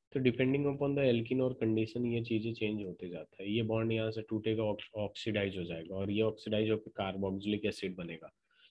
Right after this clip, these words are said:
यहाँ पे दो ही carbon दिख रहे हैं, तो यहाँ basically दो mole बन जाएगा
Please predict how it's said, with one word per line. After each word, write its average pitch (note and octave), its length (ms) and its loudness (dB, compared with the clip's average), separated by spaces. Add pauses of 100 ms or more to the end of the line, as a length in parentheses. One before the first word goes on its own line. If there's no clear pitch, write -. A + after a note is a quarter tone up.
(140)
यहाँ G#2 120 0
पे A#2 80 0
दो G#2+ 140 2
ही G#2+ 120 4
carbon A2 360 2
दिख G#2+ 160 2
रहे A2 100 0
हैं, A2+ 80 -4
तो A#2 80 0
यहाँ G#2 200 2
basically G#2 460 -2
दो G2 220 0
mole G#2 240 0
बन G2+ 180 0
जाएगा G#2 380 0